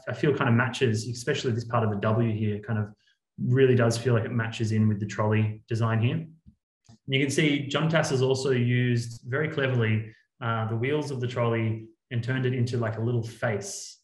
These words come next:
which is very cute. And I love faces in logo design. I don't know why. Um, I'm a big sucker for putting, I guess, uh, a human element into a logo. It really does, uh, humanize a brand and helps people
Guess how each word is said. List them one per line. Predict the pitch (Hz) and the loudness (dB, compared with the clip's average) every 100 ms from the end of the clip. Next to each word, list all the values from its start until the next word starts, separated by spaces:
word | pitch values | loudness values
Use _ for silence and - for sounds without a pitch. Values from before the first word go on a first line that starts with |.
| - | -12
which | 117 117 | -10 -6
is | 107 | -4
very | 131 143 | 0 0
cute. | - 117 107 - - - - | 0 -2 -4 -8 -14 -14 0
And | 120 | 4
I | 123 | 6
love | 127 123 127 131 123 - - _ _ | 6 6 6 4 2 -2 -12 _ _
faces | - 123 120 123 110 107 | -2 2 2 2 0 -2
in | - 113 110 104 | -4 -2 0 0
logo | 110 107 107 | 0 0 0
design. | 101 101 98 98 98 - _ _ | 0 -4 -6 -6 -8 -12 _ _
I | 120 | 2
don't | 160 | 6
know | 156 | 8
why. | 135 131 160 | 8 8 6
Um, | 190 - 123 117 | 6 6 6 6
I'm | 120 123 | 6 6
a | |
big | 120 131 | 4 2
sucker | - 123 - | 0 0 0
for | 120 127 117 113 110 - _ | 0 2 4 4 0 -8 _
putting, | 135 127 123 120 120 | 2 6 6 6 4
I | 120 | 2
guess, | 120 113 - - 131 | 0 0 -2 -10 -4
uh, | 113 110 | -2 -2
a | 113 | -4
human | - 139 139 135 | -4 -2 0 2
element | 127 151 196 190 | 2 4 4 4
into | 127 120 123 | 2 2 4
a | |
logo. | 120 123 131 180 | 4 4 2 2
It | 170 123 | 0 0
really | 120 131 117 | 0 0 0
does, | 123 113 110 110 - - _ _ _ 123 | 0 0 0 -4 -10 -18 _ _ _ -8
uh, | 110 107 | -6 -6
humanize | - 135 135 120 113 107 107 107 - - _ _ - | -2 2 4 6 6 6 4 0 -6 -16 _ _ -12
a | 104 | -4
brand | 113 113 139 160 | 0 2 2 2
and | 120 | 0
helps | 104 117 117 - - | 0 -2 -4 -8 -6
people | - 120 117 110 104 104 - | 0 2 4 4 2 -2 -12